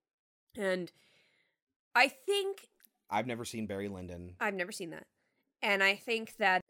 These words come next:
Speaker 1: Clockwork Orange is interesting. And I think it's well shot. I, I do, I love his eye.
Speaker 2: Yeah.
Speaker 1: I will give him that. He has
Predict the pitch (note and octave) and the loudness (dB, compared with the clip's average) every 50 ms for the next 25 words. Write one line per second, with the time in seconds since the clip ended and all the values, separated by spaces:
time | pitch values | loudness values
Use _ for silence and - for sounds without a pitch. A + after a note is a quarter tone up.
0 | _ - - B3+ B3+ - - D#4+ D4 - - G3+ A3 A3 G#3+ G#3 G3+ G3+ G#3 - | _ -6 -2 -2 -2 -2 -2 -4 -4 -4 -2 -2 2 2 4 2 2 0 -4 -8
1 | - _ - A#3+ A3 A3 - - _ - A3+ G#3+ G3 F#3 - - F#3 E3+ - - | -10 _ -6 -4 -4 -4 -4 -6 _ -4 -2 -2 -2 -2 -6 -8 -10 -8 -6 -8
2 | - F3+ D3+ C#3 C3 C3+ - - G3+ G3 F#3+ F#3 F#3 F#3 _ - A3+ A3 G#3+ G#3+ | -8 -8 -10 -10 -12 -14 -12 -8 -6 -4 -2 -2 -4 -4 _ -4 -4 -4 -4 -6
3 | - - _ _ _ _ _ _ _ - G#3+ F#3 - - G3+ G3 F#3 F#3 F#3+ - | -10 -16 _ _ _ _ _ _ _ -10 -10 -8 -6 0 2 4 4 4 2 -2
4 | - - A3 G3 E3+ C#3 - - - - - - - - - G3+ - - A3+ G#3+ | 0 4 6 6 6 6 2 -8 -16 -18 -20 -20 -6 0 2 4 6 6 6 4
5 | F#3+ E3+ D#3+ A#3 A#3 A#3+ A#3+ A#3+ - G#3 G3+ G3 G3 G3 G3+ G3+ G#3 G3+ - G#3+ | 4 2 -4 -4 -4 -2 0 2 6 6 6 6 4 2 4 4 4 2 2 0
6 | G3+ F3+ - - F3+ E3+ D#3 D3 C#3+ C3+ C#3 C#3+ - _ _ - - G#2 F#2+ F#2 | -2 -2 -2 0 0 0 0 0 -2 -6 -8 -12 -14 _ _ -10 -6 -4 -4 -4
7 | E2+ E2+ F2 - - D#3+ E3 D#3 - A#3 A3 G#3+ G3 G3+ G#3 F#3+ F#3 F3+ E3 E3 | -4 -6 -8 -8 -10 -10 -10 -6 -2 2 2 2 2 0 -6 -4 -4 -2 -4 -4
8 | D3+ A#2 A#2+ - - - _ _ _ _ - G3 F#3 F3 F3 F3 E3 | -4 -4 -8 -12 -16 -20 _ _ _ _ -8 -6 -4 -2 -2 -2 -4